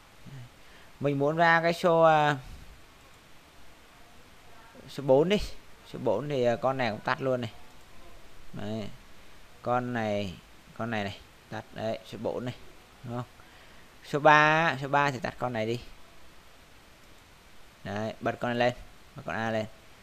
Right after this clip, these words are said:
Con này cũng bật lên, đúng không? Nó được số ba này. Đấy. Ba này không cần chậm đâu, tắt cái chậm này đi. Đấy.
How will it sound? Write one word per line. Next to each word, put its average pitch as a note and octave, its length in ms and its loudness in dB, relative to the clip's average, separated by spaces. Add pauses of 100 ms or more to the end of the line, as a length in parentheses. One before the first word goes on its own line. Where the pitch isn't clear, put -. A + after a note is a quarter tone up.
(160)
Con A#2+ 140 -4
này B2 80 -2
cũng A2+ 80 -4
bật A2+ 160 2
lên, A#2 140 0 (720)
đúng B2 100 -2
không? C3 100 -2 (560)
Nó A#2+ 60 -10
được B2 200 -2
số B2+ 100 -8
ba B2 280 2
này. A2 120 -6 (720)
Đấy. G#2+ 100 -12 (500)
Ba C#3 200 6
này C3+ 120 4
không C#3 140 -6
cần C#3 220 2
chậm - 240 2
đâu, C#3+ 160 2 (120)
tắt - 200 -12
cái C#3 140 -8
chậm - 220 0
này A#2+ 80 -4
đi. B2 100 -4 (1700)
Đấy. C3 100 -14